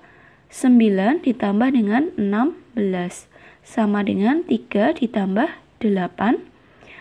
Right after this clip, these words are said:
dibagi dengan akar dua puluh lima. Nah, ini sama dengan lagi sebelas per lima. Nah, sebelas per lima itu sama dengan dua satu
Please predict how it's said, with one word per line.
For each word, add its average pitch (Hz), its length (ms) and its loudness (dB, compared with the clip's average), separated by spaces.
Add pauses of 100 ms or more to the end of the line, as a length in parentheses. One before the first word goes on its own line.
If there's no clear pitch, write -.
(180)
dibagi 214 480 0
dengan 240 400 2 (1040)
akar 226 640 -2
dua 208 240 2
puluh 220 400 0
lima. 190 640 -2 (960)
Nah, 190 240 -6
ini 214 240 0
sama 214 320 0
dengan 185 320 -2
lagi 185 480 -2
sebelas 214 640 -2
per - 400 -2 (480)
lima. 180 560 -4 (880)
Nah, 208 160 -2
sebelas 254 480 -2
per 277 80 0
lima 226 480 2
itu 240 320 -4
sama 202 320 -2
dengan 214 480 -2 (160)
dua 190 480 0
satu 226 560 -6